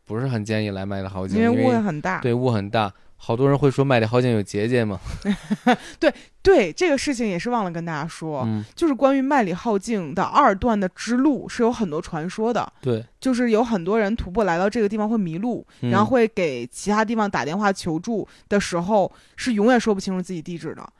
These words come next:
Speaker 2: 所以当时我们来之，有朋友问说：“你们要去干嘛？”我们说：“去麦理浩径徒步。”他说：“啊，是那个老丢人的那个山吗？”
Speaker 1: <laughs>
Speaker 2: 对，当时陈可辛就是这样说，说那个地儿总是会失踪人。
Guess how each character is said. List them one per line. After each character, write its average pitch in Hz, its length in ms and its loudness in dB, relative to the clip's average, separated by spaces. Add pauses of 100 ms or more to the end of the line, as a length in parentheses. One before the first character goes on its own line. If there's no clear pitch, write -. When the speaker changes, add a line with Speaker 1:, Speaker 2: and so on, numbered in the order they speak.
(180)
Speaker 2:
所 240 140 4
以 247 40 6
当 254 240 2
时 240 120 0
我 220 40 4
们 151 200 -4
来 147 180 0
之， - 240 -12
有 190 180 -2
朋 180 140 0
友 214 80 2
问 226 160 2
说 233 100 0
：“你 214 80 -2
们 135 80 -6
要 170 120 -2
去 190 100 -6
干 226 200 2
嘛？” 143 140 -4
我 135 60 -4
们 151 120 -8
说 233 160 -2
：“去 226 120 -6
麦 233 140 2
理 165 40 -2
浩 190 160 -2
径 196 120 -4
徒 175 160 -12
步。” 180 120 -6
他 190 120 -4
说 - 100 -4
：“啊， 254 180 -2
是 339 160 -8
那 392 80 0
个 269 100 2
老 180 140 2
丢 285 240 0
人 180 180 0
的 240 100 0
那 233 120 2
个 196 180 0 (260)
山 226 280 4
吗？” 208 220 2 (120)
Speaker 1:
<laughs> - 100 -10
Speaker 2:
对， 208 100 6
当 262 100 6
时 311 80 0
陈 269 80 0
可 254 120 2
辛 233 160 -2
就 208 80 -2
是 180 40 -2
这 170 80 -8
样 147 160 -8
说， 143 280 -8
说 214 120 2
那 226 60 2
个 220 80 2
地 214 80 0
儿 208 60 2
总 175 180 -8
是 180 80 -6
会 190 100 -2
失 - 160 -8
踪 185 220 -4
人。 101 180 -8